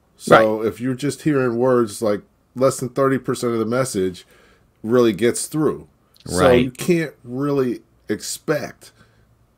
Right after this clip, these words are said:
Speaker 1: to be able to just do an agreement in words unless you're really dealing with someone you've worked with and you know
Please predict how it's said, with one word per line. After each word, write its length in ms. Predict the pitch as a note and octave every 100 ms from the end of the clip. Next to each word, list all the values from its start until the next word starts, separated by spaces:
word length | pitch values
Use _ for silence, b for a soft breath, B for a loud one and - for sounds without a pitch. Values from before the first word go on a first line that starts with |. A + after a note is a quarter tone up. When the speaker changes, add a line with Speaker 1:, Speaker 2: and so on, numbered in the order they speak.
| -
Speaker 1:
to 100 | B2
be 220 | A#2+ B2
able 240 | A#2+ A2+
to 100 | A2+
just 320 | G2+ A2+ G#2+ - _
do 520 | - C#3+ C#3+ B2 A2 _ _ _ _ _ _ _ _ _ _
an 140 | G#2+ G#2
agreement 560 | F2 B2 C#3 A2+ F#2+ D#2
in 220 | F#2 G#2
words 360 | E3 C#3+ A#2
unless 360 | A#2+ B2+ D#3+ D#3+
you're 80 | D3+
really 240 | D3 D3+
dealing 360 | C3 C#3+ D3 C#3
with 100 | B2+
someone 360 | D3 C3+ C3+ B2+
you've 280 | C#3 A2+
worked 320 | A2+ C#3 - F2+
with 380 | C#2 - _ _ -
and 140 | A2
you 140 | A2+
know 500 | A2+ C3 C#3+ G#2 F#2+